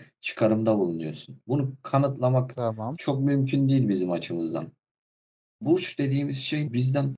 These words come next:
Speaker 1: bilmem kaç milyar kilometre uzaktaki gezegenlerin hareketinin bizim ruh sağlığımıza,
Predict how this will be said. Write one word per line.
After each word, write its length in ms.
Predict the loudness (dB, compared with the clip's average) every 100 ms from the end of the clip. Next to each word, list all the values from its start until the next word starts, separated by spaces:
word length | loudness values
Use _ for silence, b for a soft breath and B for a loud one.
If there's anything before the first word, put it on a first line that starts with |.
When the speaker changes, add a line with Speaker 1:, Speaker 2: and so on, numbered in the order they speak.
| -4
Speaker 1:
bilmem 360 | 2 4 4 4
kaç 340 | 2 0 0
milyar 320 | 0 2 0
kilometre 600 | 0 -2 0 0 -2 0
uzaktaki 580 | 2 2 -2 -4 -6 0
gezegenlerin 720 | 2 4 4 4 2 0 -2
hareketinin 880 | 0 4 6 4 0 -2 0 -2 B B B B 0
bizim 340 | 2 4 4
ruh 240 | 4 2 0
sağlığımıza, 840 | 2 4 4 2 -2 -4 -4 -4